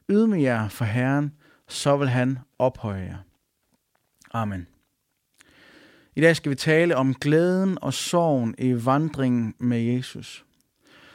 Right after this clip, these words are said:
Som vi renser os selv, vores hjerter og vores hænder, som vi talte om i går, når vi ser på os selv i forhold til Kristus, når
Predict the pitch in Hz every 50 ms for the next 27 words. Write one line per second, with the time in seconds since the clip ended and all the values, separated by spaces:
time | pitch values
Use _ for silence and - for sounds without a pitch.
0 | - - - - _ _ _ - - - 160 147 143 143 135 143 143 139 139 135
1 | 131 120 143 160 185 202 - - 175 143 123 117 110 - - - 160 160 160 156
2 | 123 - - - 113 104 98 107 110 120 135 143 151 160 165 156 127 104 104 104
3 | 101 87 - 185 196 196 147 107 - 113 113 113 - - 160 165 156 139 131 123
4 | - 170 180 180 131 98 - - - - - - - - - _ - 170 156 143
5 | 135 - - - 208 208 175 - - 139 131 - - - - 190 190 175 - -
6 | _ _ - _ - _ _ - 131 - - 170 165 185 196 151 - - - -
7 | 143 135 135 - - - 104 107 - 151 151 143 135 117 104 -